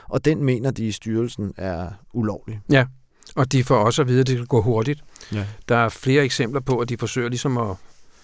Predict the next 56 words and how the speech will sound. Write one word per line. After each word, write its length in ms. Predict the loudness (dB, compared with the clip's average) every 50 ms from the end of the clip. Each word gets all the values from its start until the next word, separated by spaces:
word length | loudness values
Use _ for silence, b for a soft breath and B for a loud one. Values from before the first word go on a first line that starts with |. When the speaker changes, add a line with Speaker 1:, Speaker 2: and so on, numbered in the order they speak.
| b b b b b -4
Speaker 2:
række 200 | -4 -4 0 0
lidt 120 | 2 2 4
ind, 240 | 2 2 0 -2 -6
men, 220 | -4 -2 -2 0 0
øh, 160 | -2 -2 -4 -4
de 80 | -4 -4
har, 100 | -4 -4
de 160 | -6 -8 -6 -2
har 140 | -2 -2 -2
fornemmelsen 360 | 0 0 0 0 0 -2 -4
af, 40 | -4
at 100 | -4 -6
de 80 | -8
bliver 260 | -4 -2 -4 -4 -4 -2
hældt 220 | -4 -2 -2 -2
af 80 | -4 -4
brættet, 420 | -4 -8 -8 -6 -4 -2 -2 0
ikke? 180 | -2 -2 -4 -8 -4 -4
Det 100 | -4 -2
skal 140 | -4 -4
bare 400 | -2 -2 0 0 0 0 -2 -4 -8 -12 -14 -16 -18 -8 -8
gå 100 | -6 0
hurtigt, 340 | 2 4 4 4 2 -2 -4
og 120 | -6 -8
de 80 | -8 -6
skal 160 | -4 -6 -4
rapportere 460 | -4 -4 -4 -6 -6 -6 -6 -4 -4
om, 240 | -6 -6 -6 -8 -6
hvornår 320 | -6 -4 -4 -4 -6 -6
de 100 | -8 -8
kan 120 | -8 -6 -6
gå 120 | -4 -6
i 40 | -4
gang 180 | -4 -6 -8 -8
med 80 | -10 -10
at 60 | -8
adskille 340 | -8 -8 -8 -8 -8 -8 -8
de 120 | -8 -8
andre. 260 | -8 -8 -6 -6 -8 -8 B B B B B B B B B B -2
Men 120 | 2 4
det 80 | 6 6
er 40 |
jo 100 | 6 6 4
også 160 | 6 6 6
noget, 160 | 6 8 8
vi 40 | 6
har 180 | 6 6 6 4
været 140 | 4 4
inde 180 | 4 4 2 2
på. 140 | 2 2 2
Der 80 | 2
er 40 | 0
jo 60 | 0
den 140 | 0 2 2
her 100 | 2 0
telefonsamtale, 1000 | 0 0 -2 -2 0 0 -2 -2 -2 -2 -2 -2 -2 -2 -2 -2 -2 -2 -4 -4